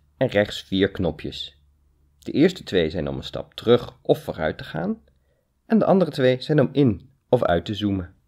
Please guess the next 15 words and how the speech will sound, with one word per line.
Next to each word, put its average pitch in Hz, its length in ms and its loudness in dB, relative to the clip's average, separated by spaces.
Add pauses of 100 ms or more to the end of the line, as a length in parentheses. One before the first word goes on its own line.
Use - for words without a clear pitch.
(420)
Pak - 160 2
nu 123 100 2
eerst 202 340 2
uit - 140 -2
de 78 80 -6
linkerbalk 98 840 2
bij 85 120 -2
de - 80 -6
blauwe 87 440 0
basic 127 500 0
blokjes 151 460 -2
het 85 180 -6
blokje 90 360 -2
show 101 360 0
string - 480 -4